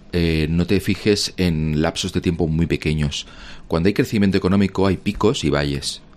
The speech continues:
es inevitable. Pero si tú miras con perspectiva los últimos veinticinco, cincuenta años, verás que con sus picos y valles todo va creciendo.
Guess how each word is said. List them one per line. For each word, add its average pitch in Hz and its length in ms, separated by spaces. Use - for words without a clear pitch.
es - 160
inevitable. 69 540
Pero 85 140
si - 100
tú 113 120
miras 143 320
con 85 200
perspectiva 78 760
los 73 160
últimos 90 440
veinticinco, 78 760
cincuenta 80 360
años, - 340
verás 82 300
que - 140
con 71 220
sus - 200
picos 143 300
y 143 40
valles 143 500
todo 87 180
va 73 120
creciendo. 67 440